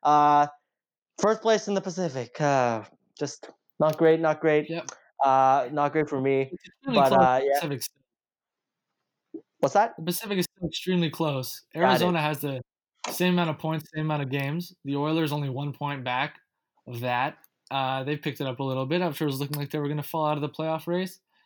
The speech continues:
Speaker 2: And, uh, Calgary s-, is actually tied with the Oilers right now. So it's a very tight race in the Pacific Division. Top four teams all within one point of each other. And Vancouver, who I think recently had a seven-game winning streak,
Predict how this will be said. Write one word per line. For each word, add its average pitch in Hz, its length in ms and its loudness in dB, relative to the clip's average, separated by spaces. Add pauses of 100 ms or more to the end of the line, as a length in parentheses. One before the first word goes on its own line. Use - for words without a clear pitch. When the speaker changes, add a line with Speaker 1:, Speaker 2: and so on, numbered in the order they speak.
(160)
Speaker 2:
And, 180 200 -2
uh, 190 220 0
Calgary 151 680 -2
s-, - 200 -18
is 143 180 -4
actually 151 260 -2
tied 151 240 -6
with 170 100 -8
the 190 100 -6
Oilers 185 340 -4
right 139 160 -8
now. 120 200 -10
So 135 240 -12
it's 131 120 -14
a 123 160 -10 (340)
very 180 400 2
tight 147 440 -2 (360)
race 156 260 -2
in 156 60 -4
the 147 60 -4
Pacific 143 380 -6
Division. 127 460 -6 (240)
Top 160 220 0
four 160 180 -4
teams 156 340 -6
all 147 120 -2
within 135 320 -8
one 143 280 -6
point 139 260 -8
of 131 60 -6
each 120 180 -8
other. 120 220 -10 (480)
And 143 280 -6
Vancouver, 143 680 -4 (260)
who 151 80 -4
I 151 60 -4
think 190 180 0
recently 170 300 2
had 147 80 0
a 139 60 -2
seven-game 147 440 -2
winning 147 180 -4
streak, 131 340 -8